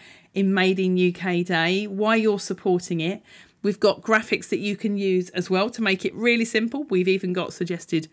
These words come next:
blog post copy that you can use. We want to see stories about the people behind your products, who makes them,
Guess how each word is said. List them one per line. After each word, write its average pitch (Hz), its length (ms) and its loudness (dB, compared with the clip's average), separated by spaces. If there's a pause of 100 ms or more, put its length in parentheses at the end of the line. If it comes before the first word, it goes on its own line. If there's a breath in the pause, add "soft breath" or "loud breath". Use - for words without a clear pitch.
(260 soft breath)
blog 202 240 0
post 233 300 -2
copy 247 480 -6
that 196 120 -2
you 202 160 -6
can 208 160 -6
use. 220 320 -2 (440 loud breath)
We 247 180 2
want 269 160 2
to 240 60 0
see 160 440 0
stories 202 600 0
about 147 460 -4
the - 60 -12
people 175 640 -4 (340 loud breath)
behind 180 420 0
your 170 100 0
products, 135 600 -8 (360 soft breath)
who 214 120 2
makes 190 380 0
them, 247 380 -4